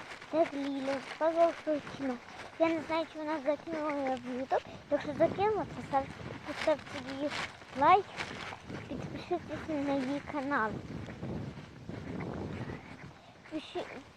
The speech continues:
пишіть мені коментарі, що, щоб я більше знімала відео, відео, відео. І ще,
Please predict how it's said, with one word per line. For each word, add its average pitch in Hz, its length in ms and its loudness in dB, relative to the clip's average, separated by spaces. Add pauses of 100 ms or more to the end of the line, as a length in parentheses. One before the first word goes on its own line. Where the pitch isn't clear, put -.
(600)
пишіть 392 360 -2
мені 330 440 -2
коментарі, 285 800 0 (100)
що, - 1120 -8 (920)
щоб 320 180 -2
я 381 160 6
більше 349 400 2
знімала 302 440 2 (160)
відео, 269 340 0 (1160)
відео, 247 1080 -2 (720)
відео. 262 540 4 (1700)
І 277 60 -8
ще, 349 420 6